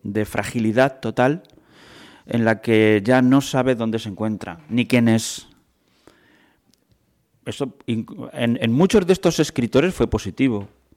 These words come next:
porque al final ellos mismos tuvieron que reinventarse a sí mismos, ¿no? Entonces, claro, pues a partir de ahí, eh, se, se, se, se genera toda una dinámica de descubrimiento. Mm, y,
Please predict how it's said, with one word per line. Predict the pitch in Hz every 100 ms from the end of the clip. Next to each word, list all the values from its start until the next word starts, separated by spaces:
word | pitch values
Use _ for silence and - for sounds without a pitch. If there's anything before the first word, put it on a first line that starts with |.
| _ _ _ - - -
porque | - 107 101
al | 107
final | 113 110 131 151 165 - _
ellos | 117 120 127
mismos | 123 123 135 147 - - -
tuvieron | 113 123 139 139
que | 123
reinventarse | 110 113 110 107 101 143 -
a | 101
sí | 98
mismos, | 95 90 85 87
¿no? | 92 113 - _ _ - - - - - -
Entonces, | 98 104 113 120
claro, | 131 131
pues | 110 107
a |
partir | 98 104 120
de | 123 127
ahí, | 131 135 135 127 113 107 -
eh, | 110
se, | 101 110 107 107 104 101 101
se, | 95 - 104 101
se, | - 113 -
se | -
genera | 110 110 120 143
toda | - 123
una | 139 135
dinámica | 120 131 156 151
de | 117
descubrimiento. | 107 - 110 101 104 107 104 98 110 _ _ _ _ _ - - - - - 143
Mm, | - 117 113 110 117
y, | 120 117